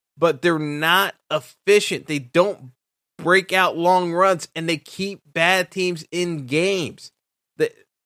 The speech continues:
Seattle had to, uh, basically scramble to beat the forty-niners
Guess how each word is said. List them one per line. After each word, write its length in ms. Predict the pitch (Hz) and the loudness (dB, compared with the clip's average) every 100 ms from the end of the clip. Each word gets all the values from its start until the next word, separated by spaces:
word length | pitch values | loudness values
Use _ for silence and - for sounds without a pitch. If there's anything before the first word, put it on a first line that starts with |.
| - | -16
Seattle 460 | - 196 240 240 180 | -2 2 2 0 -2
had 440 | 165 196 208 208 | 0 2 2 0
to, 380 | 202 180 156 131 _ _ _ _ _ _ _ _ | -4 -4 -4 -8 _ _ _ _ _ _ _ _
uh, 260 | 101 107 107 95 _ | -8 -6 -6 -12 _
basically 600 | 202 247 - 185 165 139 | 4 4 -2 -4 -2 -2
scramble 1080 | 123 - - 117 180 233 226 165 123 87 - _ _ _ - | -4 -10 -12 2 2 4 0 -2 -2 -4 -14 _ _ _ -6
to 120 | 165 | -6
beat 320 | 127 202 202 | -2 -4 -4
the 60 | 185 | -10
forty-niners 1080 | - 202 196 170 180 202 180 117 - - | 2 4 4 0 0 0 -2 -6 -10 -20